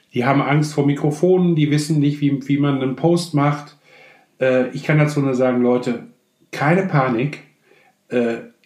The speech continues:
es nimmt euch keiner krumm, wenn mal was schief geht oder irgendwas nicht ganz funktioniert. Ähm, es ist ganz wichtig, einfach alles auszuprobieren, was man in irgendeiner Form, äh, meint zu schaffen.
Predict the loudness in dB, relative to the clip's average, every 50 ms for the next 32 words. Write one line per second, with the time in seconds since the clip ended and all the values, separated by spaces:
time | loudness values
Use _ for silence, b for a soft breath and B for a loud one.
0 | -20 _ _ -8 -8 -6 0 0 0 0 0 -2 -2 -4 -4 -4 -10 -4 -2 0
1 | 0 2 0 0 -2 -4 -6 -2 0 2 2 4 2 2 0 0 0 0 0 0
2 | 0 0 0 0 2 0 -2 -2 -2 0 0 0 0 -2 -6 -8 -4 0 0 0
3 | 0 -2 -6 -16 B B B B B B -2 0 2 2 0 0 0 0 2 2
4 | 2 2 0 -2 -4 -4 -10 -16 -6 -2 0 0 0 0 -2 -4 -4 -4 -4 -6
5 | -4 -4 -2 -2 0 0 0 0 -2 -8 B B B B B B B -4 -2 2
6 | 2 2 2 2 0 -2 -2 -6 0 2 2 0 2 2 2 2 2 2 2 2
7 | 2 2 2 2 0 0 0 0 -2 0 0 2 2 2 0 -2 -2 0 0 2
8 | 2 2 0 -2 -4 -4 -2 -2 -6 -6 -6 -4 0 0 0 0 0 -4 -2 -2
9 | 0 0 0 -2 -4 -6 -4 -2 0 0 0 0 -2 -2 0 0 0 0 0 -2
10 | 0 0 2 2 4 2 2 2 0 -2 -4 -8 -4 -2 -2 -2 -2 -4 -4 -6
11 | -10 -18 _ _ _ _ -20 -20 -10 -2 0 2 4 4 4 4 4 2 2 -2
12 | -8 -10 -8 -6 0 0 0 0 0 -2 -4 -6 -6 -8